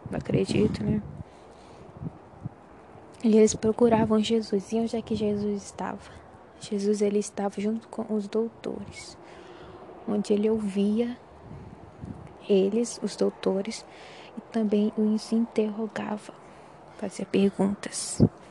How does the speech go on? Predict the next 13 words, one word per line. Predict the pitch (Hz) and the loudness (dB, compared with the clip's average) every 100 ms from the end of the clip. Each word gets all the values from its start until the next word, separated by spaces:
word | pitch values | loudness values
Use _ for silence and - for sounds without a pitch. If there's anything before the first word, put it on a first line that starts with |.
| - - - - - - - - - - - - - - - - - - - 226 | -20 -20 -20 -20 -20 -20 -20 -20 -20 -20 -20 -20 -20 -20 -16 2 6 8 8 6
E | 226 | 4
muitos | 220 233 240 247 | 4 4 0 -2
se | - | 2
maravilhavam | 226 226 220 220 220 220 220 214 202 196 - 233 | 2 4 2 2 2 2 0 -4 -6 6 6 6
do | 208 | 0
que | - 208 | -2 -2
Jesus | 208 196 208 - | 0 -2 -2 -2
falava, | 190 190 208 214 - 220 - - - - - - - | -2 0 0 -2 -4 -10 -12 -18 -18 -18 -18 -18 -6
porque | 208 208 - 208 202 196 196 - - - - - - - - - - - - - - | -4 -2 0 2 4 2 -2 -6 -16 -20 -20 -20 -20 -20 -20 -20 -20 -18 -18 -18 -8
Jesus, | - 208 208 214 | 0 2 2 2
ele | 220 214 214 208 202 208 196 - - - | 2 2 2 0 -2 -4 -10 -16 -20 -18
falava | - 196 196 196 196 | -12 -4 -4 -4 -6
com | 208 - 208 196 | -8 -4 -2 -2